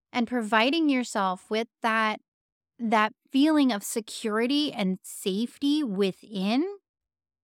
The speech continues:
that allows you to take that step forward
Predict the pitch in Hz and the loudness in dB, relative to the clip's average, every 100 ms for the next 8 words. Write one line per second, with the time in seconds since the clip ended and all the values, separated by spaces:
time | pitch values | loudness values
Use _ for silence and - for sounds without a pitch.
0 | _ _ _ 233 240 233 214 226 285 277 | _ _ _ 2 4 4 4 4 2 0
1 | 269 233 - - 240 - 214 208 - - | 0 -2 -4 -4 -4 -2 0 0 -2 -4
2 | 208 - - - 196 202 220 226 | -4 -4 -12 -6 -4 -2 -2 -4